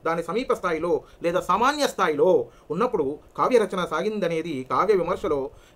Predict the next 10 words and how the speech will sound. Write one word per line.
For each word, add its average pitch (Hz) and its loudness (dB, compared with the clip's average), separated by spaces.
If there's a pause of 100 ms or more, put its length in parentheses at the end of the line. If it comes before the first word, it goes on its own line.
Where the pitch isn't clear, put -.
(140)
గమనించవలసిన 196 2
అంశంగా 147 -2 (420)
పోతన 156 -2 (200)
ఉద్దేశించినట్లు 170 -2 (280)
మనము 143 -6 (340)
భావించవలసి 139 -2
ఉంటుంది. 123 -6 (1300)
కావ్య 208 2
వస్తువు 165 0 (100)
ఆత్మీయత. 123 -10